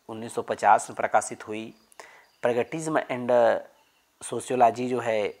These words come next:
उन्नीस सौ पचपन में प्रकाशित हुई। इसके अलावा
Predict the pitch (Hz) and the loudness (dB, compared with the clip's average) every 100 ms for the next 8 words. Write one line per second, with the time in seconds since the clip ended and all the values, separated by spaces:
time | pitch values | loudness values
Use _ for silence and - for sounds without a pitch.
0 | _ 110 117 - 120 113 101 - _ _ | _ -12 -12 -6 -2 0 -2 -8 _ _
1 | _ 107 - 123 123 123 - 113 113 - | _ -10 -4 -4 -4 -6 -4 0 -2 -4
2 | 120 117 117 120 _ _ _ _ _ _ | -12 -10 -10 -10 _ _ _ _ _ _
3 | _ 127 - 151 135 123 120 113 104 - | _ -10 -6 2 8 10 10 10 8 4